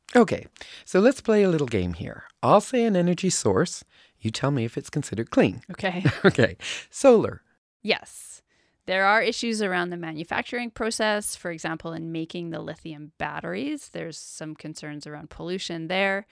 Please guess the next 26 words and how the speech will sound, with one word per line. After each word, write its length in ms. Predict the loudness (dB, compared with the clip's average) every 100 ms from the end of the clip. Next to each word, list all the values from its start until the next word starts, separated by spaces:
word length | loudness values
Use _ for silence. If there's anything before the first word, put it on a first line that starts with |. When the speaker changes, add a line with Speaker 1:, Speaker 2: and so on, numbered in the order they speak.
| _ _ _ _
Speaker 2:
Um, 320 | -6 -4 -8 -16 _ _ _ _
but 160 | -2 0
once 260 | 2 0 2
they're 140 | 2
up 120 | 2
and 120 | -2
running, 360 | -4 -4 -2 -4
solar 340 | -2 -2 -2
panels 400 | -2 -6 -8 -10
don't 320 | -8 -6 -6 -8
emit 440 | -10 -8 -8 -12
carbon 340 | -12 -10 -10 -12
pollution 560 | -10 -10 -10 -12 -14 -10
as 220 | -10 -10
they're 140 | -14
creating 460 | -16 -14 -14 -12 -14
electricity. 680 | -14 -16 -18 -20 -20 -20 -20
So 160 | -16 -14
that 160 | -12
makes 240 | -12 -14 -16
it 100 | -20
clean, 520 | -10 -6 -4 -6 -10 _ _
renewable 520 | -12 -8 -4 -6 -8 -12
energy. 480 | -14 -18 -20 -20 _ _ _ _ _ -2
Speaker 1:
Wind? 400 | 0 2 0 -4 _ _ _ _ _ _ _
Speaker 2:
Yes. 500 | -4 -4 -4 -18 -20